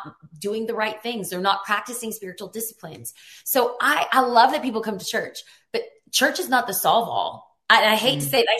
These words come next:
Speaker 1: say this as a church leader. I say this as a, a pastor alongside my husband. The church is not the solve all. We've got to daily die to self. I hate that. So I'll just use it under the terms of daily practices.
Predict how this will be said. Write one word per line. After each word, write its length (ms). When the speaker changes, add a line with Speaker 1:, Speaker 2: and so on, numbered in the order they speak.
Speaker 1:
say 160
this 220
as 160
a 100
church 260
leader. 240
I 80
say 260
this 160
as 160
a, 200
a 60
pastor 340
alongside 320
my 100
husband. 380
The 100
church 280
is 60
not 140
the 60
solve 280
all. 200
We've 220
got 340
to 200
daily 640
die 240
to 80
self. 400
I 100
hate 280
that. 280
So 220
I'll 280
just 220
use 160
it 120
under 180
the 100
terms 360
of 160
daily 300
practices. 880